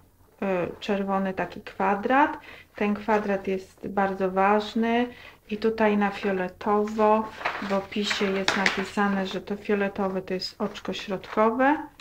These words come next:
To jest właśnie to oczko tutaj na środku chusty.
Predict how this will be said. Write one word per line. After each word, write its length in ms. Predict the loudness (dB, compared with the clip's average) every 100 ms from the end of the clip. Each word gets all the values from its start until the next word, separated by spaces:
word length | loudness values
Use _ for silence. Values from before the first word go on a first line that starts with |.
| -18 _ _ -4
To 80 | 0
jest 220 | 0 -2
właśnie 520 | -2 -2 -6 -8 -8 -6
to 220 | -4 -2
oczko 580 | -4 -6 -12 -10 -8 -8 -10 -8
tutaj 540 | -6 -6 -4 -4 -4 -10 -18 -20 -16 -8
na 120 | -6
środku 480 | -6 -6 -8 -8 -10
chusty. 680 | -8 -12 -12 -8 -4 -2